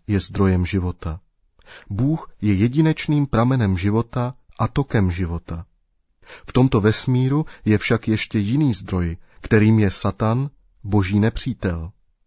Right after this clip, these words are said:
Satan pokoušel člověka, aby navázal kontakt s něčím jiným než se samotným Bohem. Tak se člověk dopustil hříchu, který nastolil smrt.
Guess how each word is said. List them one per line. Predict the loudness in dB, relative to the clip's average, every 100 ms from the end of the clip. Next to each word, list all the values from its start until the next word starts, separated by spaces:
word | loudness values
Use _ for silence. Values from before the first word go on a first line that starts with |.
| _ _ _ _ _ _ _
Satan | -4 -2 2 0 2
pokoušel | 0 0 0 0 -4
člověka, | -2 -2 0 0 0 -4 -4 -12 -10 -2
aby | 2 4
navázal | 4 2 2 0 0
kontakt | 0 0 -2 -6 -8 -8
s | 0
něčím | 0 0 0 2
jiným | 2 2 0 -4 _ -2
než | -2 0
se | -4
samotným | -2 -2 -2 -2 -2 0
Bohem. | 0 -2 -4 -8 -16 _ _ _ _ -20 -20 -6
Tak | -2 -2 -2
se | -4
člověk | -2 -4 -2 -2
dopustil | -2 -2 -4 -2 -2 0
hříchu, | -2 -6 -4 -6
který | -4 -2 0 0
nastolil | 0 -4 -4 -4 -4 -6
smrt. | -4 -4 -4